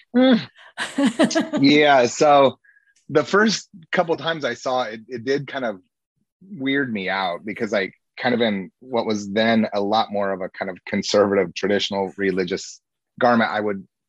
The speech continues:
Speaker 1: sort of cloak my soul in. When, when I saw the symbol, I kind of joked around, it looked like two pentagrams having sex. It looked super evil.
Speaker 2: <laughs>
Speaker 1: And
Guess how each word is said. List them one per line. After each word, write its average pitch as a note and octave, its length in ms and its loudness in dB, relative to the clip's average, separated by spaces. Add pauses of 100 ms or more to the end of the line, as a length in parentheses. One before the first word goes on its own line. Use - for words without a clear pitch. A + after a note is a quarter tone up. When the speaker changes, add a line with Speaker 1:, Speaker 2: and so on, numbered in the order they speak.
(100)
Speaker 1:
sort A2+ 180 -6
of F#2+ 120 -14
cloak A#2 280 0
my G2+ 140 -2
soul B2 400 0
in. G2+ 360 -4 (540)
When, F3+ 280 2
when F3 180 2
I F3 100 2
saw G3+ 260 0
the F#3+ 100 -2
symbol, E3 220 -6
I C#3+ 80 -4
kind D#3+ 160 -10
of C#3 80 -10
joked B2+ 200 -8
around, C3+ 160 -6
it A#2+ 60 -12
looked B2 160 -12
like G#2+ 160 -8
two C3 140 -10
pentagrams G#2 720 -6 (160)
having G2+ 280 -4
sex. G2 340 -2
It G#2+ 80 -6
looked A2+ 180 -2
super - 720 0
evil. F#2 440 -8 (200)
Speaker 2:
<laughs> - 480 -8
Speaker 1:
And C3+ 260 2